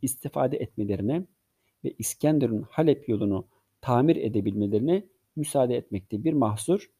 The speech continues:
görmüyorum. Bununla İskenderun liman ve şehrini terk etmiş olmuyoruz. Askeri ve mülki hükümetimiz yine yerli yerinde kalacaktır.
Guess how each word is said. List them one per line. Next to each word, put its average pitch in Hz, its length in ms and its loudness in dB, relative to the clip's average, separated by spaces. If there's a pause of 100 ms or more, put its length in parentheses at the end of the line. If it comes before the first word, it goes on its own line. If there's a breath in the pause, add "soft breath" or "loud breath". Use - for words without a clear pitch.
(140)
görmüyorum. 95 500 -2 (840 soft breath)
Bununla 147 720 4 (320)
İskenderun 120 680 0
liman 165 320 2
ve - 60 0
şehrini 110 460 -2
terk 202 240 2
etmiş - 240 -10
olmuyoruz. 120 600 0 (640 soft breath)
Askeri 113 500 -4
ve 160 60 2
mülki 104 460 0
hükümetimiz 113 640 -2 (320)
yine 90 220 -4
yerli 117 380 2
yerinde 101 340 -2
kalacaktır. 277 640 -2